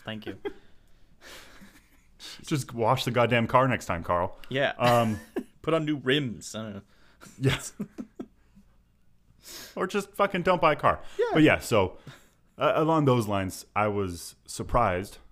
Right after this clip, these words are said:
Speaker 2: Um, I don't like surprises. I was surprised with a trip to Seattle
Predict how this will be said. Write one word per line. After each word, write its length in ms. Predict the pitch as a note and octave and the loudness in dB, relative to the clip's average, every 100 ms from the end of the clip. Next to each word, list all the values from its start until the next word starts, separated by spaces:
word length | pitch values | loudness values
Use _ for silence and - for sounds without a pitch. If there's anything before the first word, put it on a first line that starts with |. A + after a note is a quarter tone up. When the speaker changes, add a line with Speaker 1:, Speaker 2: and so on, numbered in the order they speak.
| _ _ - _ | _ _ -20 _
Speaker 2:
Um, 380 | F#2 E2+ E2 F2+ - | -8 -6 -6 -10 -14
I 60 | F2+ | -12
don't 140 | E2+ | -8
like 80 | F2 | -8
surprises. 400 | - D#2+ F2 - - - - | -10 -14 -14 -18 -20 -12 -6
I 40 | |
was 100 | G#3+ | -6
surprised 580 | - - A#2 G#2 G2 - | -4 0 2 2 0 -6
with 260 | F#2+ F2+ - | -6 -6 -6
a 80 | F#2 | -10
trip 340 | - D3 - - - - - - _ _ - | -4 -2 -2 -8 -14 -20 -20 -20 _ _ -14
to 120 | G2+ | -12
Seattle 480 | - G#2 G#2+ D#2 | -4 0 2 0